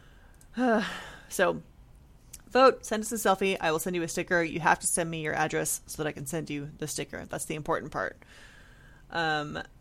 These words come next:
and while you're out there on social media, tell your friends about us, help us grow our audience.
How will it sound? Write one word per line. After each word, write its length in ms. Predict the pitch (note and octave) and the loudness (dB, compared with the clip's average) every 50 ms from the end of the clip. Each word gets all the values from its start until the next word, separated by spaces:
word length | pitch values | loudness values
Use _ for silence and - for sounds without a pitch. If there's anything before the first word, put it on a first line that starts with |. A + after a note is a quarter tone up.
| - - - | -20 -10 -6
and 300 | E3 D#3+ D#3 D#3+ D3+ C#3+ | -6 -4 -4 -4 -4 -4
while 200 | D3 D3 D3 C#3+ | -4 -4 -4 -4
you're 240 | C#3 C3+ D3+ D3+ - - | -6 -6 -8 -8 -6 -4
out 200 | E3 D#3 D3 - | -4 -4 -2 -2
there 120 | D#3 D3+ | -4 -4
on 120 | D#3 D#3 D3 | -4 -6 -4
social 300 | - E3 - - - D3 | -4 -6 -6 -6 -8 -10
media, 300 | D3 D#3 E3 F3 E3+ E3 | -10 -6 -4 -4 -4 -4
tell 160 | - - D#3 | -4 -6 -8
your 120 | - - | -8 -8
friends 340 | C#3+ - - F#3+ F#3+ G#3 F#3+ F#3 | -10 -2 0 0 2 2 0 0
about 180 | E3 F3 F3 | 0 0 0
us, 140 | F3+ F#3 - | 0 -2 -2
help 180 | - D#3+ C#3+ D#3 | -6 -6 -6 -6
us 100 | D3+ D3+ | -8 -8
grow 240 | E3 - F3 A3 A3 | -2 0 2 2 4
our 120 | G3 - | 4 2
audience. 420 | - D#3 D#3 D#3 E3 E3+ - - | 2 2 0 0 -2 -4 -6 -8